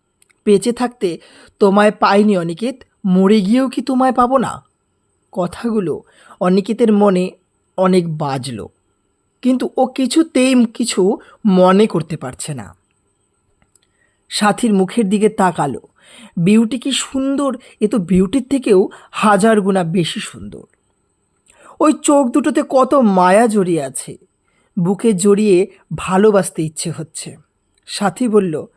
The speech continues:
"আমরা ঘর থেকে পালিয়ে যাচ্ছিলাম, আমাদের পেছনে ট্রেন এসে গেল, আমরা কাটা পড়লাম, তোমাকে বাঁচিয়ে নিয়ে গেল।" বলতে বলতে কাজল টানা চোখ থেকে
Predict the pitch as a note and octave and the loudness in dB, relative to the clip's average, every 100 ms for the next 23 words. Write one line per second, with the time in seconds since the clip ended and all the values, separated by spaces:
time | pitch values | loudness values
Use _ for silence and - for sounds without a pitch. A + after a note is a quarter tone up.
0 | _ _ - - F#3+ G3 D#3+ - G3 G3 | _ _ -10 0 2 2 0 0 0 0
1 | B3 A#3 A#3+ A3 F3 F3+ G#3+ F#3+ E3 - | -2 -2 0 0 0 2 2 2 -2 -6
2 | - A#2+ - - _ _ - - F#3 G3 | -10 -10 -14 -20 _ _ -12 -2 0 2
3 | G3+ G#3+ A3 G#3 - B3+ G3 F#3 - G#3+ | 2 0 2 2 2 0 0 0 0 2
4 | A3 G#3+ - A3 G3+ E3 D#3+ - - F3+ | 4 2 0 0 0 0 -4 -12 -4 0
5 | F#3 F3+ - F3+ D#3+ E3+ C#3+ A2+ G#2 G2+ | 0 0 0 0 0 -2 -2 -10 -10 -14
6 | - _ _ _ _ _ _ _ - A3+ | -18 _ _ _ _ _ _ _ 0 2
7 | B3+ C4 D#4+ A#3 G3+ A3+ G3+ E3 C#3 A2 | 4 2 2 2 0 0 0 0 -4 -10
8 | E2+ - _ _ _ _ _ _ F3 F3 | -14 -18 _ _ _ _ _ _ -4 0
9 | F#3 F#3 A#3 A#3 G3+ - - - - _ | 0 2 2 2 2 -4 -6 -14 -20 _
10 | - F#3 F3 G3+ G#3 G#3+ G#3 G#3 F#3+ - | 0 2 4 2 2 2 2 0 -2 0
11 | G#3+ G#3 - A3+ - D#3+ | 2 2 0 -6 -4 -8